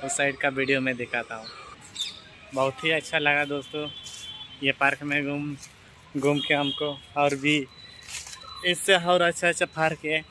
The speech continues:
तो उस सब park भी आप लोग को ले चलते हैं। तो ऐसा ऐसा जो video आप लोग को नहीं मिलेगा, तो मैं आप लोग को बताना चाहता हूँ कि आप लोग ज़रूर support करना और साजन एसटी channel को ज़रूर, ज़रूर subscribe करके रखना। इसी तरह का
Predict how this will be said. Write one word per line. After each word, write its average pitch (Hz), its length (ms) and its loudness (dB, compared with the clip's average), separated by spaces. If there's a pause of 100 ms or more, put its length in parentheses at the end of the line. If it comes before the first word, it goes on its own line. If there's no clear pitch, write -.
(580)
तो 143 360 0
उस 151 120 -6
सब 156 180 0
park 143 260 4
भी 147 140 2
आप 143 160 4
लोग 147 120 -6
को 143 60 -4
ले 135 180 2
चलते 120 360 -2
हैं। 120 220 -8
तो 131 520 -4
ऐसा 139 260 -2
ऐसा 147 280 -2 (640)
जो 143 160 2
video 147 320 6
आप 160 100 6
लोग 165 140 0
को 170 80 2
नहीं 165 300 6
मिलेगा, 139 400 4 (380)
तो 139 60 -4
मैं 156 240 8
आप 156 160 6
लोग 165 140 0
को 175 100 -2
बताना 156 460 4
चाहता 156 320 2
हूँ 160 160 0
कि 160 120 4
आप 151 100 4
लोग 156 140 -4
ज़रूर 151 320 4
support 156 360 0
करना 139 280 0 (460)
और 143 180 2
साजन 156 320 6
एसटी 165 280 -2 (200)
channel 156 300 4
को 120 160 -10 (500)
ज़रूर, 175 320 4 (100)
ज़रूर 170 280 6
subscribe 185 480 4
करके 180 260 4
रखना। 175 340 4 (280)
इसी 190 240 4
तरह 170 260 8
का 135 200 2